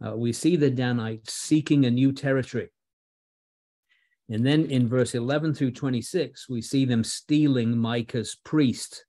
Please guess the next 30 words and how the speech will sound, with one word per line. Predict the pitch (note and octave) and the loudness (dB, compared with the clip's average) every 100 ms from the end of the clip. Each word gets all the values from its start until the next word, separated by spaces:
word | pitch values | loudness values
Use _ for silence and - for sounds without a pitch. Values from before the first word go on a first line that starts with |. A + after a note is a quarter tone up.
| _ _ _ _ _ G#2 | _ _ _ _ _ -18
as | F#2 | -12
well | G#2+ G#2 G#2 | -6 -4 -4
as | |
his | G2+ G#2 | -4 -4
idols | G#2 G#2+ G#2 G2 | -4 -4 -6 -8
and | G#2 G#2+ | -6 -6
everything | A2+ G#2+ G#2 | -6 -6 -6
else, | A2 G#2 - | -4 -6 -8
stealing | - - A#2 A#2+ A2+ | -14 -8 -4 0 0
Micah's | G#2+ G#2 G#2+ G2 | -2 -4 -8 -12
priest. | - A2+ G2+ - - - - _ - | -8 -8 -8 -12 -20 -20 -20 _ -10
And | G#2 | -8
then | G#2 | -8
twenty-seven | F2+ C3+ C3 A#2+ B2+ A2+ A2+ | -8 -2 -2 0 -2 -2 -2
through | - G#2 | -6 -10
thirty-one, | - D#3 C#3+ G2 G2+ F#2+ - _ _ - | -2 -2 0 -2 -6 -10 -14 _ _ -14
we | G2+ | -12
see | F#2 A#2 A2+ | -8 -4 -4
him | G#2 | -4
slaughtering, | F2+ - - C3+ C#3+ C#3+ - C#3+ G2 G2+ - _ _ - | -8 -14 -6 -2 0 0 -2 -8 -8 -10 -16 _ _ -12
uh, | G#2 F#2+ | -10 -8
they | G#2 G2+ | -8 -6
see | - B2 | -2 -2
the | A2 G#2+ | -2 -4
Danites | G#2+ G#2 G#2 G2 | -4 -6 -8 -10
slaughtering | - B2 A#2+ A#2+ G#2+ | -6 -2 -2 -2 -4
the | G2+ | -6
people | - A#2 G2+ G#2+ | -6 -6 -4 -8
of | F#2+ | -8
Laish. | G2+ G#2+ G2 F2 - | -6 -6 -6 -10 -16